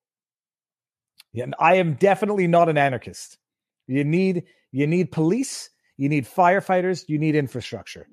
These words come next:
you need hospitals. Above and beyond that, you need as little as humanly possible of the government because they, people, I've, I've, you know,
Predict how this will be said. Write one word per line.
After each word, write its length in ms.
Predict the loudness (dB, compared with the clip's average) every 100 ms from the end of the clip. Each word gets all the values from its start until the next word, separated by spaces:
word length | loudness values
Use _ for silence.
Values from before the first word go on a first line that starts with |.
| -12
you 100 | -6
need 160 | -4
hospitals. 720 | 0 2 0 -4 -16 -18 -20 _ _ _ _ _ _ _ _ _ -8
Above 280 | 2 2 2
and 100 | 2
beyond 300 | 4 4 2
that, 260 | -2 -4 _ _ _ _ _
you 140 | -2 0
need 180 | 0
as 200 | 0 -4
little 500 | -2 2 2 2 0 -8 -12
as 160 | -12
humanly 460 | -6 -2 0 0 -2
possible 580 | 0 0 0 -4 -4 -6 -6 -4
of 140 | 0
the 80 | 0
government 360 | 0 0 -4
because 320 | -2 0 -2 -4 _ _ _ _ _ _ _ _ _ _ _ _ _ _ _ _ _ -2
they, 580 | 2 6 4 2 -2 -10 -12 -8
people, 260 | -2 -2 -2
I've, 160 | -4 -2
I've, 180 | -4 -6
you 100 | -12
know, 100 | -12